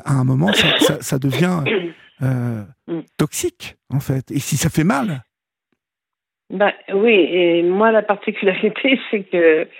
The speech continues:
Speaker 2: il y a eu rupture de ma mère et mon père et la rupture de mes enfants. Donc, euh, c'est vraiment, euh, et c'est d'autant plus tabou parce que là, ça veut dire, euh, mais qu'est-ce que je dois être mauvaise.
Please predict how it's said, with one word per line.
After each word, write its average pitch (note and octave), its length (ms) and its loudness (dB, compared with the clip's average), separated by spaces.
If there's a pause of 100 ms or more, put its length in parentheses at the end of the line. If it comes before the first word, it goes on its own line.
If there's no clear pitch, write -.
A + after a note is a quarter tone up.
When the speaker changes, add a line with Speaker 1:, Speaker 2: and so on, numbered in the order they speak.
(440)
Speaker 2:
il - 80 -2
y - 20 6
a F#3+ 60 4
eu G3+ 140 6
rupture G#3 460 2
de F#3+ 300 2
ma A#3 200 4
mère A3 360 2
et A3+ 80 4
mon D#3 220 -2
père A3 260 2 (100)
et D4+ 240 6
la A3+ 140 4
rupture G3+ 460 0
de A3 100 2
mes G3 220 2
enfants. D#3+ 360 -2
Donc, D#3+ 280 -6
euh, F3 320 -2 (120)
c'est E3+ 100 -10
vraiment, E3+ 600 -4
euh, D#3 220 -10 (500)
et G3 160 -2
c'est A3 80 0
d'autant G3+ 300 0
plus G3+ 200 -2
tabou G#3 340 2
parce F#3 220 -2
que F#3+ 100 -4
là, F#3+ 200 2
ça F#3 100 -2
veut E3+ 160 -4
dire, G3 280 -2
euh, D#3+ 180 -4
mais D#3+ 220 -6
qu'est-ce A3 240 -2
que F#3+ 120 -6
je E3 60 -10
dois E3+ 200 -2
être F3+ 180 -2
mauvaise. F#3 460 0